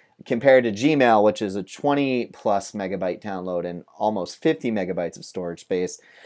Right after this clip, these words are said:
So really small for the file size things. And it's really a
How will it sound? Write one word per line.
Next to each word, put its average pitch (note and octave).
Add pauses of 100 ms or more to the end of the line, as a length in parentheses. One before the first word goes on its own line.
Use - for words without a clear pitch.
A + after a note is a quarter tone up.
(120)
So G#2+
really D#3+
small B2+
for C3
the A#2
file A#2
size F2
things. F2+ (340)
And F3
it's G#3+ (400)
really A#3+
a D#3